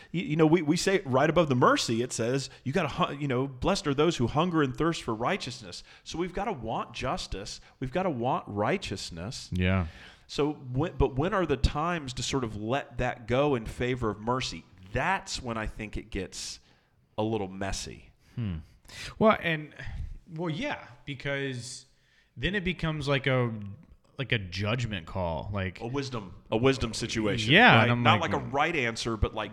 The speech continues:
Speaker 2: Yeah.
Speaker 1: you've gotta utilize wisdom.
Speaker 2: Yeah.
Speaker 1: In this situation, with this relationship, you know,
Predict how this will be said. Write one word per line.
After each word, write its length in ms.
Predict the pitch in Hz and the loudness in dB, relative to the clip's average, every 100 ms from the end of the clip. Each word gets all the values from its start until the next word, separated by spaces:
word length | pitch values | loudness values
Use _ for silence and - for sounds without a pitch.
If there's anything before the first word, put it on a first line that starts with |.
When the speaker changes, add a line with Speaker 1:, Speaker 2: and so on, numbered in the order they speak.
| 101 | -8
Speaker 2:
Yeah. 380 | 117 175 160 98 | -6 -4 -2 -2
Speaker 1:
you've 80 | |
gotta 260 | 101 123 127 | -2 -2 -2
utilize 800 | 104 107 123 110 104 104 101 92 | -2 -2 0 0 0 0 -2 -6
wisdom. 640 | 90 95 104 98 85 76 - _ | -2 0 0 0 -8 -10 -16 _
Speaker 2:
Yeah. 200 | 135 190 76 - - | -4 -4 -4 -10 -10
Speaker 1:
In 120 | 117 | -4
this 140 | 147 160 | 0 2
situation, 640 | 165 160 143 135 - 113 | 0 2 2 2 0 -2
with 140 | 107 | -2
this 200 | - 160 | 0 0
relationship, 840 | 139 127 123 120 113 101 107 90 - | 2 2 2 0 -2 -4 -2 -4 -6
you 120 | 104 | -10
know, 100 | 98 | -10